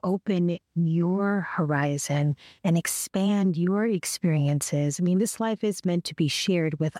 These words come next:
others. And, you know, I think through covid, different people went through different things,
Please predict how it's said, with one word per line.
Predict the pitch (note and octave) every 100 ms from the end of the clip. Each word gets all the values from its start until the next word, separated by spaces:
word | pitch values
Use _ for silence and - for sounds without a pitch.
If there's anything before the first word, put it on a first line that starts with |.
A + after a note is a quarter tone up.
| -
others. | F3 D#3+ D3 E3 E3+ - -
And, | F3 E3+ E3+ F3 E3+ - -
you | F3+
know, | F3 F3 F#3 -
I | -
think | E3+ - A#3+ A3+ -
through | A3+ A3
covid, | G#3 - A3 A3+ F3 D#3 C#3+ D3 - -
different | G#3 B3+ E4
people | - C4+ C4+
went | A3 A3
through | G#3+ F#3+
different | G3 - F3+ -
things, | G3 F3 D3 C#3 C#3 - -